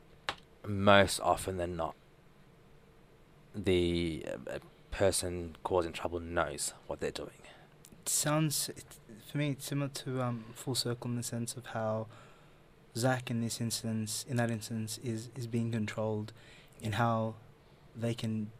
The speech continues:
Speaker 2: use their body.
Speaker 1: Correct.
Speaker 2: And in this instance, um, the character in You Are Her Mother is being controlled in her agency.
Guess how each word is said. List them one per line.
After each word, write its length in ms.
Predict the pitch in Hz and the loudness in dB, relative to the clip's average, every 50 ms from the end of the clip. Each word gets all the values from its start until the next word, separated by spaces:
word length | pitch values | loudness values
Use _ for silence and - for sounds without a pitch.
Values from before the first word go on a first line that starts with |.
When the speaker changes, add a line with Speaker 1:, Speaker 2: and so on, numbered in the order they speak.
| - - | -12 -4
Speaker 2:
use 240 | - 117 117 110 104 | -2 0 0 0 0
their 140 | 110 107 107 | 0 -2 -2
body. 400 | 107 107 104 101 104 92 107 - - - - - - | -2 -2 -4 -4 -4 -8 -10 -12 -16 -20 -20 -20 -20
Speaker 1:
Correct. 240 | - - - - - - - - - | -18 -14 -14 -14 -14 -16 -18 -8 -4
Speaker 2:
And 140 | 120 113 120 | 0 0 2
in 80 | 117 | 2
this 200 | 113 120 120 - | 2 0 0 0
instance, 800 | 120 113 110 107 - - 120 113 110 107 107 104 - - - - - - | 0 -2 -2 -2 -2 -2 -2 -2 0 0 0 -2 -2 -4 -6 -6 -6 -4
um, 520 | 110 110 110 107 104 104 104 104 104 107 - - - - - - - - - - - - | -2 0 0 2 0 0 0 -2 -4 -6 -8 -12 -18 -20 -20 -20 -20 -20 -20 -20 -10 -6
the 80 | - | -4
character 480 | - - - 120 120 117 113 - - 117 | 0 2 4 4 4 2 2 0 -2 0
in 360 | 117 113 107 107 107 110 110 110 - | 0 0 0 0 0 0 -2 -4 -2
You 200 | 127 120 120 117 | 0 2 4 4
Are 80 | 110 | 4
Her 160 | 107 107 107 110 | 2 2 2 2
Mother 460 | 110 113 117 104 107 101 98 104 - - - - | 2 2 0 0 -2 -4 -4 -6 -10 -12 -12 -8
is 140 | 139 120 113 | -6 -4 -2
being 240 | 110 120 117 117 113 | 0 0 0 0 0
controlled 480 | - 117 110 - 117 110 107 107 107 - | -2 -2 -2 -2 0 0 0 -2 -2 -4
in 500 | - 123 113 107 107 107 107 104 104 - - - - - - - - - - - - - - - - - - - | -4 -2 0 0 2 0 0 -2 -2 -6 -10 -18 -20 -20 -20 -20 -20 -20 -20 -20 -20 -20 -20 -20 -20 -16 -16 -10
her 180 | - - 120 - | -6 -6 -6 -4
agency. 640 | - 110 110 107 104 104 107 107 - - 127 127 131 | -4 -4 -4 -4 -4 -4 -6 -8 -10 -12 -12 -14 -16